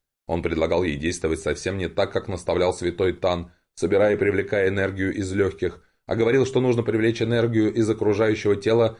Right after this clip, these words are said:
внешнего хранилища. Женщина несколько раз пыталась это осуществить, но маленькие промежутки времени между рейдами,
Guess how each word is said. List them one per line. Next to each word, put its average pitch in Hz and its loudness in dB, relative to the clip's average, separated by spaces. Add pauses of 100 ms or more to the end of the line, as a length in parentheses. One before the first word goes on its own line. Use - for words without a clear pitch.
(220)
внешнего 98 0
хранилища. 85 -4 (480)
Женщина 90 0
несколько 85 -2
раз 85 0
пыталась 82 -2
это 87 0
осуществить, 85 -4 (260)
но 101 -2
маленькие 110 0
промежутки 104 0
времени 104 0
между 98 0
рейдами, 107 0